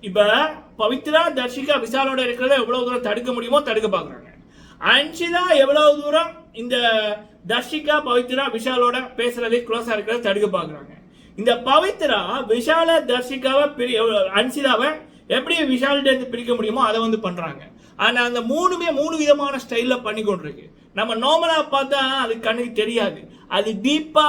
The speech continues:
அனலைஸ் பண்ணா தான் கண்ணுக்கு தெரியும். நம்ம ஒரு கடந்த ஒரு மூணு நாட்களா இதை வந்து அனலைஸ் பண்ணோம். ஏன்னா வேற சில பேர் பேச ஆரம்பிச்சிருந்தாங்க, அதுக்கப்புறம் தான் பார்க்க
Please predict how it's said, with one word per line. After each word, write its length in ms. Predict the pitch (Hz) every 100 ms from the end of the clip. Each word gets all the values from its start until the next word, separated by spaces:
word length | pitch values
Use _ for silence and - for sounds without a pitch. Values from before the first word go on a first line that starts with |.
| 285
அனலைஸ் 440 | 247 254 262 254 -
பண்ணா 220 | 220 220
தான் 220 | 240 233
கண்ணுக்கு 300 | 208 202 202
தெரியும். 320 | 185 202 294
நம்ம 420 | 247 262 330 330
ஒரு 160 | 302 254
கடந்த 360 | 220 254 262 262
ஒரு 120 | 233
மூணு 380 | 226 285 302 262
நாட்களா 600 | 233 262 269 - 269 277
இதை 180 | 240
வந்து 200 | 208 220
அனலைஸ் 420 | 214 196 220 233 -
பண்ணோம். 400 | 208 196 254 330 - - -
ஏன்னா 240 | - 269 240
வேற 220 | 285 285
சில 200 | 294 320
பேர் 200 | 320 285
பேச 300 | 254 285 277
ஆரம்பிச்சிருந்தாங்க, 680 | 240 240 220 208 202 175 156 190 302 - - - -
அதுக்கப்புறம் 580 | 240 269 285 285 285
தான் 200 | 302 302
பார்க்க 520 | 262 262 262 285 262